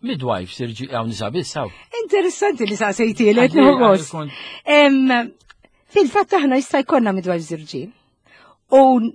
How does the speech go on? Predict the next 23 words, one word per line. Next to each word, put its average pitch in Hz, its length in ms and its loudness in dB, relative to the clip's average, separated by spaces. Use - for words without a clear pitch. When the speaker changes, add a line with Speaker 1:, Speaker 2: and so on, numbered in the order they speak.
Speaker 2:
ħanajdlek 247 520 0
id-dritt, 233 600 -4
aħna 262 360 2
billi 226 300 0
ngħixu 214 500 -2
f'soċjetà 202 640 -6
maskili, 156 580 -6
ħanejt, 160 280 -18
sewa. 143 400 -8
Speaker 1:
Mhm. 269 80 -14
Speaker 2:
Em, 185 1200 0
naħseb 294 360 0
jiena 277 340 2
kieku 285 320 -2
tagħmlilna 302 600 4
differenza 277 540 0
enormi 202 420 -6
fil-midwifery. 165 680 -12
Għaliex? 214 440 -4
Għax 277 180 0
hawn 240 160 2
Malta 233 400 0
l-midwifery, 226 500 -4